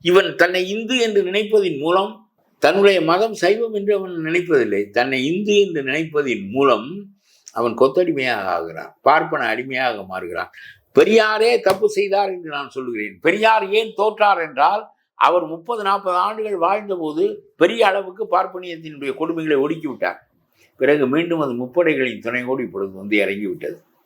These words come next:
சனாதன தர்மம் என்று ஒரு நாளைக்கு உதயநிதி பேசினால் அங்கிருந்து குரல் வரும், "ஏன் இதெல்லாம் ஒடுக்கு, எனக்கு இங்க ஓட்டு போட மாட்டான்" என்று காங்கிரஸ்காரன் சொல்லுவான். பிறகு வாய் மூடிக்கொள்வான். இந்த இந்து மதம் இல்லை என்று சொல்ல தெரிந்தவன் இங்கே எந்த அறிவுடையவனும் கிடையாது. இதை நீ செய்,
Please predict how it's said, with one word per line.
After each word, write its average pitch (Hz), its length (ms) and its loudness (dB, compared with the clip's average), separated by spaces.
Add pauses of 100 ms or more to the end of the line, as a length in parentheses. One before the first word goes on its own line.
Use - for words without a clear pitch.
(360)
சனாதன 214 600 2
தர்மம் 208 360 0
என்று 208 180 -2
ஒரு 196 140 4
நாளைக்கு 196 320 -2
உதயநிதி 196 400 -4
பேசினால் 196 420 0
அங்கிருந்து 190 380 -4
குரல் 185 280 2
வரும், 160 220 -2
"ஏன் 160 200 0
இதெல்லாம் 143 400 0
ஒடுக்கு, 135 320 0
எனக்கு 131 240 -2
இங்க 131 160 -2
ஓட்டு 147 240 4
போட 131 180 0
மாட்டான்" 117 340 -2
என்று 107 180 -4
காங்கிரஸ்காரன் 98 680 -4
சொல்லுவான். 92 360 -6
பிறகு 120 240 0
வாய் 117 220 2
மூடிக்கொள்வான். 98 600 -8 (960)
இந்த 196 240 4
இந்து 208 260 2
மதம் 196 300 2
இல்லை 196 200 6
என்று 175 200 -2
சொல்ல 170 240 0
தெரிந்தவன் 156 420 -6
இங்கே 120 200 -4
எந்த 139 280 -2
அறிவுடையவனும் 120 640 -2
கிடையாது. 82 320 -8 (760)
இதை 175 300 6
நீ 196 160 0
செய், 202 320 2